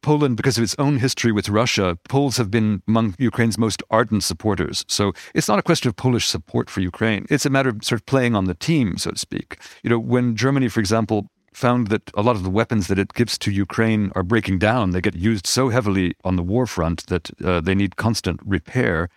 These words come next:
Uh, Germany asked Poland if it could set up a sort of repair yard in Poland, and Poland was very hesitant about this. In the end, the Germans had to turn to neighboring Slovakia, which is not as convenient, but it's okay, and, uh, the Germans have set up this very important repair center there instead of Poland.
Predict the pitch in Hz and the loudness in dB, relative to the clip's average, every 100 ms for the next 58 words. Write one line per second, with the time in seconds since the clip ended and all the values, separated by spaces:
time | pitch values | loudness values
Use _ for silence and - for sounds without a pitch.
0 | _ _ _ - 107 127 127 120 110 - | _ _ _ -2 0 2 2 0 -2 -6
1 | - 113 107 - - 127 127 107 101 - | -2 0 0 -6 0 2 2 2 0 -2
2 | 98 101 95 - 117 113 - - 98 101 | -2 -4 -4 0 2 2 -2 -6 -4 -2
3 | 90 90 110 110 110 95 90 92 92 - | 0 -2 0 0 2 2 2 2 0 0
4 | 101 98 101 117 85 80 - 95 98 90 | 0 0 0 0 0 -4 -2 -2 -2 -4
5 | - 117 123 120 101 117 107 117 117 101 | -2 0 0 0 0 0 2 0 -2 -6
6 | 90 85 87 92 92 - _ _ _ - | -4 -2 -2 -2 -4 -6 _ _ _ -2
7 | 117 120 135 120 107 120 107 113 101 - | 0 2 2 0 0 0 0 -2 -4 -2
8 | 117 110 - 101 104 104 104 98 - 104 | 0 0 -2 -2 0 2 2 0 0 0
9 | 135 165 101 73 - _ _ - 120 147 | 2 0 -2 -2 -6 _ _ -8 -2 0
10 | 139 117 123 127 202 139 147 110 104 - | 0 0 0 2 2 0 -2 -2 -2 -2
11 | 123 113 98 107 101 127 95 92 95 95 | -2 0 0 0 0 0 0 0 -2 -6
12 | - 107 101 107 101 95 107 101 - 101 | -4 -4 0 0 0 -2 0 0 0 -4
13 | - _ _ 101 117 104 95 113 95 90 | -6 _ _ 0 2 2 0 -2 0 -2
14 | 90 104 107 87 92 82 82 95 95 87 | 0 0 0 0 -2 -2 -2 0 0 0
15 | 95 - 107 90 - 139 92 - | -4 0 0 0 -2 -2 -2 -6